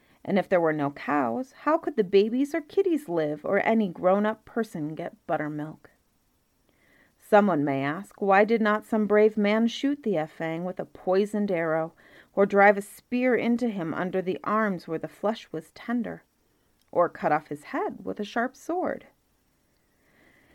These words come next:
The trouble was just here. There were plenty of brave fellows ready to fight the monster, but nothing made of iron could pierce that hide of his. This was like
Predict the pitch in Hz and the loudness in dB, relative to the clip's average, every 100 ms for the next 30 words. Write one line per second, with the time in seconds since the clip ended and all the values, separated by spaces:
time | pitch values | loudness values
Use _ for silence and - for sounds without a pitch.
0 | _ _ _ 320 - 349 311 285 226 220 | _ _ _ -4 4 6 8 8 6 4
1 | - 262 269 - - 294 302 208 165 180 | 2 2 2 -4 -4 0 2 2 0 -4
2 | 202 - - - - _ _ - 233 247 | -14 -18 -20 -20 -20 _ _ -4 2 2
3 | 254 - 262 262 262 - 175 165 - 160 | 2 0 2 4 4 0 -2 -4 -2 0
4 | 165 160 170 165 156 - 175 180 151 143 | 0 0 2 2 0 0 -2 -2 -6 -4
5 | 165 202 208 156 156 147 147 - 156 175 | -2 -2 -4 -8 -6 -6 -10 -10 -10 -10
6 | _ _ _ _ _ _ _ _ 214 - | _ _ _ _ _ _ _ _ -4 0
7 | 226 226 269 247 226 220 208 - 190 180 | 2 2 2 2 2 2 0 -2 -6 -4
8 | 160 151 147 170 - - 180 165 - 165 | -4 -6 -8 -14 -10 -6 -4 -6 -10 -10
9 | - - 165 151 147 - 147 143 143 - | -10 -8 -6 -6 -8 -10 -8 -8 -10 -20
10 | _ _ _ _ _ _ _ _ _ 202 | _ _ _ _ _ _ _ _ _ -2
11 | 208 180 160 147 | -2 -2 -2 -2